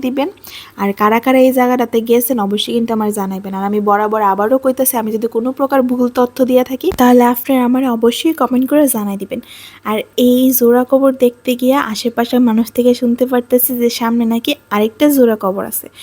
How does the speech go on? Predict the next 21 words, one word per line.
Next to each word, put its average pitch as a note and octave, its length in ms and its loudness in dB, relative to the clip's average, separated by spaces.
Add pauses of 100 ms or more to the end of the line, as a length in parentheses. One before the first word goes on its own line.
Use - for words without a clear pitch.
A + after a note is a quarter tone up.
(280)
তো - 120 0
ভাবলাম A#3 520 2
যে C#4+ 200 2
ওই B3+ 200 4
কবরটাও C4 580 2
আপনারা A#3 580 -4 (120)
দেখাইয়া A3+ 520 -4
দেই। G#3 120 -12 (480)
মসজিদের C4 680 4 (120)
পাশেই B3+ 420 2
আছে C4+ 280 2 (180)
সাগর A#3 440 2
দিঘি। G#3+ 300 -6 (140)
অনেকেই C#4+ 460 2 (140)
বলে B3 300 2 (280)
এই A#3 140 -2
দিঘির B3+ 360 0
পানি B3+ 360 4
পান C#4 280 2
করলে B3+ 340 4
নাকি B3 340 0